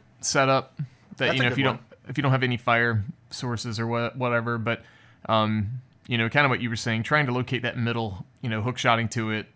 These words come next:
Speaker 1: getting something stuck into it, any of those good
Speaker 2: Yeah.
Speaker 1: ideas.
Speaker 2: And just to quickly clarify, so I have a map of Dark Rooms open right now. It's actually a little bit north of the middle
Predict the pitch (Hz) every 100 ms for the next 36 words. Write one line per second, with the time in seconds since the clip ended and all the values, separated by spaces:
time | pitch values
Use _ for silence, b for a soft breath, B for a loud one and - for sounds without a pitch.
0 | _ _ - 127 123 - 85 - 117 113
1 | 110 107 110 107 - _ - - 135 127
2 | 117 110 107 127 - _ 123 120 110 110
3 | 110 127 - _ _ B B B 143 131
4 | 151 160 156 147 127 131 123 120 117 139
5 | 123 143 143 123 113 113 113 120 113 110
6 | 110 107 110 104 104 - - 113 110 107
7 | 101 104 104 110 104 117 127 139 135 131
8 | 117 113 131 135 120 120 113 - 120 117
9 | 117 117 107 107 - 110 110 104 107 107
10 | 104 107 101 98